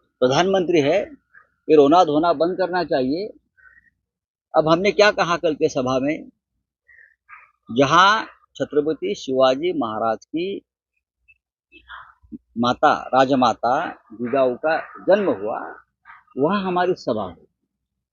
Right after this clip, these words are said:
और वहां हमने कहा कि महाराष्ट्र से, महाराष्ट्र के ऊपर कुछ लोग दिल्ली से आक्रमण करना चाहते हैं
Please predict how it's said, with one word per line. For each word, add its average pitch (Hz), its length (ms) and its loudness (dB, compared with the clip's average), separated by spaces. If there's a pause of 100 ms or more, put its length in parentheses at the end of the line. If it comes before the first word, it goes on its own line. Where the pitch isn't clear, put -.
(880)
और 151 100 4
वहां 226 240 8
हमने 196 200 -2
कहा 139 280 -4
कि 233 160 -12
महाराष्ट्र 226 680 2
से, - 160 -20 (1200)
महाराष्ट्र 190 480 2
के 165 140 -4
ऊपर 147 260 -2
कुछ - 420 -4
लोग 156 220 2
दिल्ली 143 420 -4
से - 120 -4
आक्रमण 170 460 -4
करना 117 340 -2
चाहते 85 360 -14
हैं - 60 -20